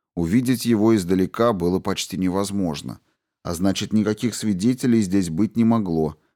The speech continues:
а девушку ждать пришлось бы недолго. Электричка останавливалась здесь раз в два часа.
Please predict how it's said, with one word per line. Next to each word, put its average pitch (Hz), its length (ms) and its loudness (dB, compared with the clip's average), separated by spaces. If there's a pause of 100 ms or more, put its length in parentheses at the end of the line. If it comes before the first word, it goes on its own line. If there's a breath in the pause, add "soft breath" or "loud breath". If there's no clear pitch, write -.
(120)
а - 120 -8
девушку 120 480 0
ждать 104 320 -2
пришлось 82 480 -6
бы 85 160 -6
недолго. 64 580 -6 (460)
Электричка 92 640 0
останавливалась 95 800 0
здесь 85 380 -6
раз 80 320 -6
в 76 60 -10
два 69 260 -8
часа. - 420 -10